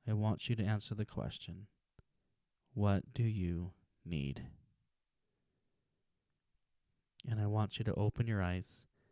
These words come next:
and write it down in column five. And as you do so, identify what would you need to do to honor your own personhood and to recognize that your needs are worthy of being met.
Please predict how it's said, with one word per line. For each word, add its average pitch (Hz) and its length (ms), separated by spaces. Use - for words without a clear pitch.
and 104 180
write 98 220
it 92 100
down 87 280
in 87 80
column - 400
five. - 400
And 110 140
as 101 180
you 110 100
do 110 240
so, 67 440
identify 98 760
what 107 320
would 110 180
you 107 80
need 107 200
to 101 100
do 101 160
to - 240
honor 101 520
your 101 160
own 95 180
personhood - 720
and 107 180
to 117 120
recognize 101 680
that - 280
your 98 120
needs 92 600
are 87 120
worthy 92 400
of - 80
being - 260
met. - 380